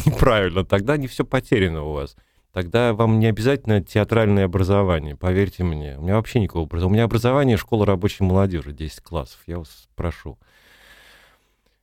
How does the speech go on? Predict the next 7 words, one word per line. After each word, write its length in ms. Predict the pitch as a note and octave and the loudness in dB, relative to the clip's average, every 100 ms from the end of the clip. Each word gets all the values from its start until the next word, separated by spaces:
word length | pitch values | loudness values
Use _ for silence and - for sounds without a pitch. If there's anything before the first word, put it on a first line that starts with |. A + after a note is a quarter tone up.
| _ - | _ 0
А, 800 | A#2 A#2 A#2 A#2+ A#2+ A#2 A2 F#2+ - - - - - - - - | 2 4 4 4 4 4 2 0 -6 -12 -12 -14 -16 -18 -20 -4
«Я 160 | A#2+ B2+ | -2 0
как 180 | A#2+ G2+ | 0 0
бы 100 | G#2+ | 2
никому 380 | G#2+ A2+ A2 A2+ | 2 2 4 4
не 140 | G#2+ | 4
нужен», 500 | G#2 G2+ F#2 F2 | 4 2 2 0